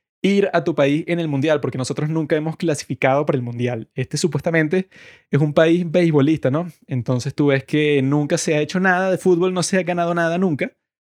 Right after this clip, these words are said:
Sin embargo, hubo una Copa América por alguna razón aquí, creo que fue en el dos mil siete o dos mil ocho.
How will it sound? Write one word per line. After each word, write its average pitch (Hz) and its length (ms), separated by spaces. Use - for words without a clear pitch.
Sin 165 240
embargo, 160 420
hubo 156 140
una 185 160
Copa 190 720
América 151 520
por 180 120
alguna 143 280
razón 151 340
aquí, 185 280
creo 151 180
que 156 40
fue 151 120
en 139 40
el 160 60
dos 156 100
mil 131 140
siete 165 320
o 147 300
dos 131 200
mil 135 140
ocho. 151 240